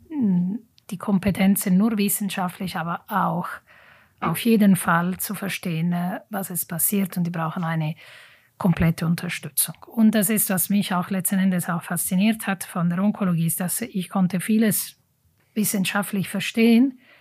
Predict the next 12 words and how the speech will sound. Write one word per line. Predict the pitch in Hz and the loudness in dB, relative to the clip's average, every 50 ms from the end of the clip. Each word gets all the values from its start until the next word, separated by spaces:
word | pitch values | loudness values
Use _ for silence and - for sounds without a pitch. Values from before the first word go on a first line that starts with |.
| _ _ _ _ _ _ _ _ | _ _ _ _ _ _ _ _
und | - 208 185 165 | 2 2 4 4
deswegen | 208 180 - 202 190 202 | 2 0 0 2 2 2
ich | 196 170 - | 2 2 0
auch | 175 180 180 170 | 0 0 0 0
weiterhin | 170 170 185 175 175 170 165 170 | 0 0 0 -2 -2 -2 -2 -2
Forschung | - - 202 190 - - 220 208 | -2 -4 -4 -4 -2 0 0 2
gemacht. | 208 208 208 202 190 180 - - - _ - - - - - - _ _ - | 4 4 4 4 4 2 -2 -6 -20 _ -20 -20 -20 -20 -20 -20 _ _ -8
Aber | - 208 190 190 | -6 -2 -2 -2
auf | 180 - | -2 -2
der | - 214 | 0 4
anderen | 214 226 226 220 220 214 202 | 6 6 6 8 6 6 6
Seite, | - 208 196 190 180 - 202 190 190 220 - | 4 2 0 0 0 0 -2 -2 -2 -4 -6